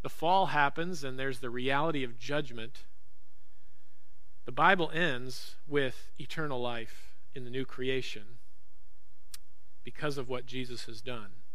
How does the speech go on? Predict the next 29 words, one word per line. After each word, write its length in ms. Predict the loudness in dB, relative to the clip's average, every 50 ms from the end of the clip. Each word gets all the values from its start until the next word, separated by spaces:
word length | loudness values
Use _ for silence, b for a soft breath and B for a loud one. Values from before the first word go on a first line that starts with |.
| -2 -2 -2 -2 -2 -2 -2 -2 -2 -2 -2 -2 -2 -2 -2 -2 -2 0 0 -2 -2 -2
And 100 | 0 0
I 40 | 0
don't 120 | 2 2
know 80 | 2 2
if 100 | 2 2
you've 120 | 4 4
ever 200 | 4 4 4 2
spent 320 | 0 2 0 0 0 0 0
much 260 | -2 0 0 -2 -2
time 480 | 0 0 0 0 0 0 0 -2 -2
closely 480 | -2 0 0 0 0 0 0 0 0 0
reading 340 | 0 0 2 2 2 0 2
Revelation 540 | 2 2 2 2 0 0 0 0 0 -2 0
twenty-two. 640 | 0 0 0 0 0 0 -2 0 0 0 0 0
I'd 180 | 0 0 0 0
highly 380 | 0 0 0 2 2 0 0
recommend 540 | 0 0 0 0 0 -2 -2 -2 -2 -2 -2
you 100 | -2 -2
do. 320 | 0 0 0 2 2 0 b b b b b b b b
It 120 | 0 0 0
is 100 | 0 0
so 220 | 0 2 2 2
fascinating 680 | 2 2 4 6 6 6 4 2 0 0 0 0 0 0
to 100 | 0 0
me 160 | 0 0 0
that 140 | 0 0 0
in 80 | 0 0
Revelation 560 | 0 2 2 2 2 2 2 2 0 0 -2
twenty-two, 920 | -2 -2 0 0 0 0 0 0 0 -2 0 0 0 0 -2 -2 -2 -2